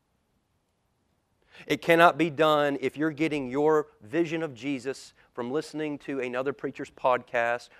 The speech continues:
or another preacher's YouTube video or reading another preacher's book.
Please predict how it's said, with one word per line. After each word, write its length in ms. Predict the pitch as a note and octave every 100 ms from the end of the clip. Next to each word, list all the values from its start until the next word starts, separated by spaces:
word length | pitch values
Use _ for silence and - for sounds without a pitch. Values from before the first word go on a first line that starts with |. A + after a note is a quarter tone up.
| _
or 100 | -
another 240 | A2 C3 B2
preacher's 400 | D3 C3+ D3 A#2+
YouTube 360 | B2 - B2
video 500 | G#2 A#2 A#2 A#2 A#2+ - -
or 120 | A2+
reading 280 | A#2 B2+ B2+
another 260 | B2 A#2+ B2
preacher's 420 | - B2 C3 A2+
book. 380 | A2+ A#2 -